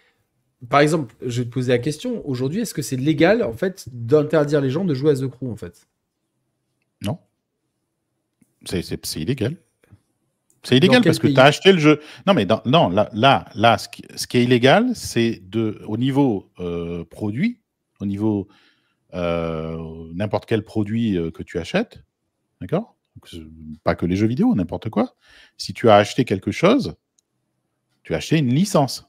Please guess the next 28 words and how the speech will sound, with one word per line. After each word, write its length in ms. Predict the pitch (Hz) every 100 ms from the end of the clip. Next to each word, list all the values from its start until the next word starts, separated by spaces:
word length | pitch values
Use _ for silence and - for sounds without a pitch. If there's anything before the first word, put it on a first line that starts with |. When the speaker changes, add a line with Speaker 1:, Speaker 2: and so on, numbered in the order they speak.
| _
Speaker 2:
T'as 100 | 80
pas 120 | -
acheté 220 | 95 - 110
un 120 | 156
jeu, 220 | 170 247
t'as 120 | -
acheté 220 | 98 -
une 140 | 160 120
licence 380 | 208 208 160 110
d'un 120 | 101
jeu. 160 | 87 85
Speaker 1:
Ouais, 180 | 151 160
bah, 60 | 101
on 100 | 107
a 60 |
Speaker 2:
Et 20 | 107
Speaker 1:
acheté 100 | -
Speaker 2:
cette 180 | 160
Speaker 1:
la 60 | 143
licence 180 | 131 175
d'un 100 | 226 156
Speaker 2:
licence, 40 |
Speaker 1:
jeu. 120 | 135 139
Speaker 2:
mais 120 | 110
cette 260 | - 120 -
licence 380 | 139 - 170 107
d'un 200 | 107 110
jeu 340 | 110 240